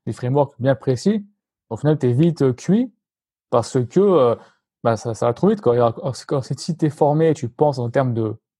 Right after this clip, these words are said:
concept, de mindset, effectivement, tout de suite, hein, c'est beaucoup plus simple, on va dire, à le, à le mettre en application, en fait, pour chacun des langages, quoi.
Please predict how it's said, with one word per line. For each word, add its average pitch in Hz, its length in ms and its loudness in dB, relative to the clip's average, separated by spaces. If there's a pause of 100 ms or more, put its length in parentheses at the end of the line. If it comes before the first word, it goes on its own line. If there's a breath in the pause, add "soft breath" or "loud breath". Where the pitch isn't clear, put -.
concept, 170 640 0
de 110 80 -4
mindset, 131 440 0 (680)
effectivement, 123 380 -2
tout 143 140 -2
de 127 60 -2
suite, 185 220 0
hein, 170 120 -2 (800)
c'est 117 140 -6
beaucoup 120 240 -4
plus 139 140 -6
simple, 147 220 -2
on 120 60 -2
va 127 80 -2
dire, 139 180 2
à 120 80 -2
le, 127 140 -4
à 135 60 -2
le 135 60 -2
mettre 135 180 -6
en 135 80 0
application, 131 600 -2 (320 soft breath)
en 113 80 -8
fait, 147 220 -2
pour 104 120 -6
chacun 131 300 -2
des 131 100 0
langages, 147 400 0
quoi. 110 140 -4